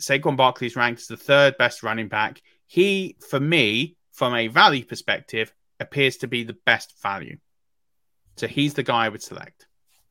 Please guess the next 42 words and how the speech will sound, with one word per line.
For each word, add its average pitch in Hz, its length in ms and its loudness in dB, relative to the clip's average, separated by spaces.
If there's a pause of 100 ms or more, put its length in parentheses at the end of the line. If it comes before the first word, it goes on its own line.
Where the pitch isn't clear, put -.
(1080)
because 120 380 -2
he's 123 220 -8
the 120 120 -2
only 147 200 2
guy 127 220 2
in 117 120 -2
that 110 180 -4
tier 113 240 -2
one 104 260 -6
in 101 120 -10
that - 180 -8
position. - 460 -18 (920)
So - 160 -8
now 123 560 2
I 120 100 -2
come 120 260 -4
back 113 220 2
to - 100 -18
tier 107 240 -2
two, 123 420 -4
uh, 117 160 0
come 117 220 -4
back 113 200 -2
to 110 400 -6 (100)
my 107 220 -6
next 143 340 0
pick, - 400 -2 (560)
and 113 460 -2
there's 113 200 -2
four 185 280 2
running 165 180 0
backs 147 260 -2
in 127 80 -6
tier 113 220 -2
two, 95 260 -8
Nick 110 220 -10
Chubb, 151 260 2
Derrick 110 240 2
Henry, 120 320 -4
Rhamondre 123 400 -6
Stevenson, 104 520 -10
or, 98 320 -6